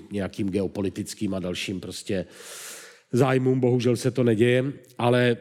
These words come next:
zpět k tomu, že když je boom, když to všechno frčí, eh,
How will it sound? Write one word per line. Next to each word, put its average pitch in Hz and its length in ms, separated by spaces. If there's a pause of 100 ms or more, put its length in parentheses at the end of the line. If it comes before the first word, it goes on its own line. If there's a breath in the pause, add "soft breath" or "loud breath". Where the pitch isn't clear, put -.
zpět 151 340
k - 80
tomu, 156 240
že 117 120
když 120 240
je 165 80
boom, 143 260
když 156 260
to 156 120
všechno 156 320
frčí, 156 560
eh, - 800